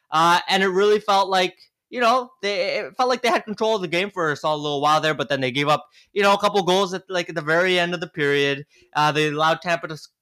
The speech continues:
you know, to claw back, and then they lost it in overtime. Uh,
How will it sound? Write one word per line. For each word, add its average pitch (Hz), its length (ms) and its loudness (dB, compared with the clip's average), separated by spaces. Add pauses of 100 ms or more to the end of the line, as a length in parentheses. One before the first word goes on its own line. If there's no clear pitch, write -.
(200)
you 180 80 -10
know, 160 100 -2
to 160 140 -10
claw 175 320 2
back, 170 320 2
and 196 100 -10
then 196 140 -8
they 196 80 -4
lost 196 300 0
it 214 60 -2
in 202 160 -2
overtime. 185 580 -4 (300)
Uh, 147 300 2